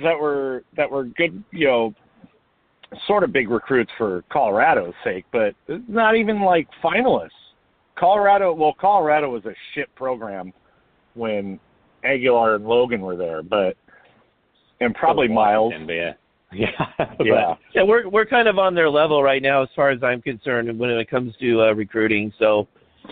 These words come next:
Speaker 3: um,
Speaker 2: Yeah, they are.
Speaker 3: you know, we're, we're, we're, we're, like, third fiddle on a lot. I don't, I don't even follow it that closely like you guys do, but, I mean, we're third fiddle, fourth fiddle on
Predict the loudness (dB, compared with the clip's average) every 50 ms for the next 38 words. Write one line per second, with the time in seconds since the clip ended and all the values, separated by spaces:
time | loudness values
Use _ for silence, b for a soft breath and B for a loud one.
0 | B B B B 0 2 4 4 4 2 0 -2 -4 -12 _ _ _ _ _ _
1 | _ _ -14 -6 -2 0 2 2 2 2 2 2 2 2 0 -2 -4 -2 0 2
2 | 4 4 2 0 -4 -10 _ _ _ _ _ -2 0 2 2 2 2 2 2 0
3 | 0 -2 -4 0 2 4 4 4 2 0 -2 -2 0 0 0 -2 -2 0 2 2
4 | 4 4 2 2 2 2 2 2 2 4 2 2 4 4 4 4 4 2 2 0
5 | -4 -6 -10 -6 -2 0 2 2 2 0 0 0 -2 -4 -4 -2 -2 -4 -4 -4
6 | -4 -4 -4 -4 -4 -4 -4 -4 -2 0 0 -2 -2 -4 -6 -4 -4 -2 -2 -2
7 | -2 -2 -4 -4 -6 -6 -10 _ _ _ _ _ _ -4 -4 -2 0 2 2 2
8 | 2 2 0 0 0 2 4 2 2 0 0 0 0 0 0 -2 -2 -2 2 2
9 | 4 4 4 2 2 0 -2 -4